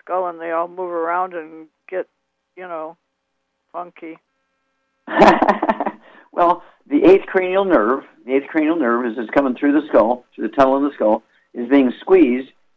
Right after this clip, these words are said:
Speaker 2: and the vestibular branch of the eighth cranial nerve, uh, actually has to do with the, um, balance,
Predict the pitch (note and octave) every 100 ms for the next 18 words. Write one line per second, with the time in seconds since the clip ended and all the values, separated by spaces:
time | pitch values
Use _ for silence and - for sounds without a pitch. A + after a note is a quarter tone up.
0 | - B2+ C3 B2 A2+ B2+ - F3 F3 C3
1 | A2+ A2 - - _ _ _ _ _ -
2 | B2 A2+ B2 C#3 - C#3+ D3 D3 G#2+ A2+
3 | A2+ - - A#2 A2+ A#2+ B2+ C3 B2+ A2+
4 | G#2+ B2 B2+ B2 A#2+ B2 A2+ A2+ A#2 A2
5 | A2 G#2+ - _ _ _ _ - A2+ A2
6 | G#2+ G#2 G#2+ - - C#3 G3 C3+ G#2